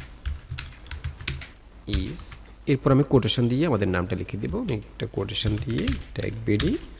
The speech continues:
নাইনটিন। ওকে, আচ্ছা, এরপর আমি আর একটু ভালো প্রম্পট পাওয়ার জন্য আমি লিখতে পারি যে আমাদের কোম্পানিটা কী রিলেটেড কোম্পানি,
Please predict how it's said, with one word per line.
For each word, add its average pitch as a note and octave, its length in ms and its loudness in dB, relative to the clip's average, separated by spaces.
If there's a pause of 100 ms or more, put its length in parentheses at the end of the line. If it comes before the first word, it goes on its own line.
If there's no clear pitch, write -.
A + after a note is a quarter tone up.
(120)
নাইনটিন। B2 400 4 (800)
ওকে, - 300 -4 (1200)
আচ্ছা, - 300 -6 (440)
এরপর C#3 300 6
আমি D#3 320 8 (100)
আর A#2 180 4
একটু D3 640 8 (120)
ভালো A#2 260 8
প্রম্পট A2+ 320 6
পাওয়ার A2 200 6
জন্য A2 220 4
আমি G#2 120 4
লিখতে G#2 260 0
পারি G#2+ 220 2
যে G2+ 120 -2
আমাদের F#2+ 280 0
কোম্পানিটা A2 520 4 (120)
কী F3 160 10
রিলেটেড A#2+ 400 2
কোম্পানি, F2 400 -4